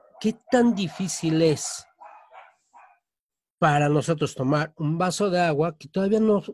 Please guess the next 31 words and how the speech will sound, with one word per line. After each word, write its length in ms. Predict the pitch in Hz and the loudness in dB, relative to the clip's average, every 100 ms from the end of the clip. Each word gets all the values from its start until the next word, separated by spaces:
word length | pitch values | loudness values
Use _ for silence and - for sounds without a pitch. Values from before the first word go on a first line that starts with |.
| 170 - | -8 -8
o 80 | - | -10
sea, 160 | - 147 | -10 -8
se 140 | 156 | -2
nos 200 | 151 151 | -2 -2
facilita 460 | 156 - 151 185 208 | -6 -4 -4 -2 0
mucho 260 | 196 160 | 0 -2
más 240 | 180 190 - | -2 -2 -4
porque 280 | 190 156 | -10 -6
le 100 | 170 | -6
ponemos 500 | - 156 156 170 175 | -4 -2 0 0 -4
popote? 560 | - 156 156 202 - - _ _ _ _ _ _ _ _ _ | -4 -8 -4 -4 -6 -20 _ _ _ _ _ _ _ _ _
Y 120 | 214 | 4
nos 160 | 196 202 | 6 8
lo 140 | 208 | 6
facilitamos 640 | 202 - 196 202 240 254 277 | 4 -4 -2 0 2 4 4
mucho 260 | 247 220 | 2 2
más 240 | 220 233 226 | 2 2 2
porque 220 | 214 202 | 0 2
ahora 160 | 208 | 4
no 160 | 214 214 | 4 6
nada 160 | 220 214 | 6 6
más 180 | 202 | 4
es 180 | 220 - - - | 2 -2 -8 -6
agacharte 600 | 170 175 165 214 202 208 | 0 2 2 2 2 0
para 200 | 196 185 | -2 -2
el 80 | 160 | -2
popote, 340 | 185 208 202 | -4 -6 -6
sino 180 | - 135 | -8 -6
el 100 | 131 | -8
popote 420 | - 160 208 208 | -6 -4 -2 0
ya, 280 | 180 185 156 | 0 0 -2